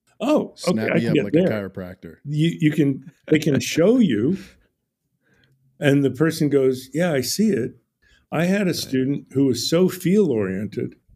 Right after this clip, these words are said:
Speaker 1: that he pretended when he was reading greens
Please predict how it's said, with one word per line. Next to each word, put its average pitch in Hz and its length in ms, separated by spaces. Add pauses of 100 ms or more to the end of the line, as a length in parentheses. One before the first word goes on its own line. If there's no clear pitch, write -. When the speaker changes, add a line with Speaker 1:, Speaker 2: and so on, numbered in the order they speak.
(320)
Speaker 1:
that 120 140
he 160 120
pretended 170 800
when 139 140
he 139 80
was 123 180
reading 143 340
greens 123 600